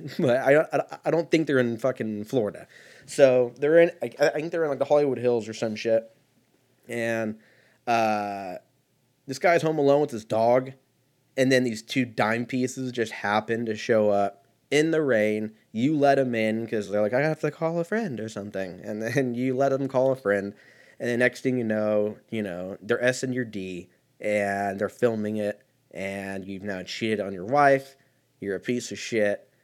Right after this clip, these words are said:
but it just goes, it just escalates. They play hide and go seek at one point in the movie. The girls <laughs> are like, I'll give you thirty seconds and we'll play hide and go seek, and if we catch you, we'll kill you. Like, that's a scene.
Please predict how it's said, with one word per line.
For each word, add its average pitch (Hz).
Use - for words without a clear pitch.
but 107
it 131
just 139
goes, 120
it 143
just 127
escalates. 90
They 139
play 156
hide 123
and 139
go 120
seek 123
at 139
one 143
point 143
in 143
the 143
movie. 139
The 117
girls 120
<laughs> -
are 143
like, 117
I'll 120
give 135
you 123
thirty 120
seconds 110
and 127
we'll 117
play 117
hide 113
and 110
go 110
seek, 113
and 104
if 101
we 101
catch 107
you, 113
we'll 98
kill 98
you. 113
Like, 110
that's 117
a 220
scene. 147